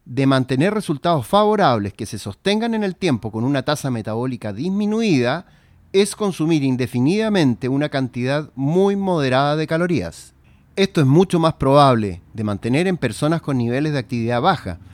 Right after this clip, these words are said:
y absoluto autocontrol de sus ingestas.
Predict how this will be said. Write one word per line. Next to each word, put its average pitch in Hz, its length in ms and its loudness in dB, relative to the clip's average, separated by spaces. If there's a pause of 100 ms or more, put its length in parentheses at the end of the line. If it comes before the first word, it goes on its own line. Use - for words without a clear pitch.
(160)
y 131 120 0
absoluto 156 720 2
autocontrol 170 760 2
de 185 60 -2
sus 170 220 -6
ingestas. - 640 -6